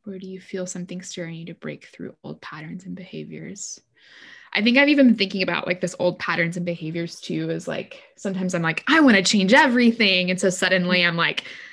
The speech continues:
"I'm gonna wake up two hours before I normally wake up now and do seven things." And I'm not a morning person. And then I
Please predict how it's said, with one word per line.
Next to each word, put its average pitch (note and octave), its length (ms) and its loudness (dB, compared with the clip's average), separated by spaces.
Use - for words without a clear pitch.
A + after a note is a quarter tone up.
"I'm C#4+ 160 6
gonna F#3 160 6
wake C4+ 260 6
up F4+ 240 2
two C#4 220 6
hours G3+ 240 4
before G#3 420 4
I F#3 120 4
normally F#3+ 360 2
wake F#3 240 4
up F#3 220 0
now E3 320 0
and E3+ 120 -4
do D4 220 4
seven F#3 380 0
things." F3 320 0
And D3 240 0
I'm F3+ 100 -6
not F3 160 0
a F3+ 60 0
morning G3+ 260 0
person. E3+ 400 -4
And E3+ 140 -6
then E3 180 -6
I E3 240 -2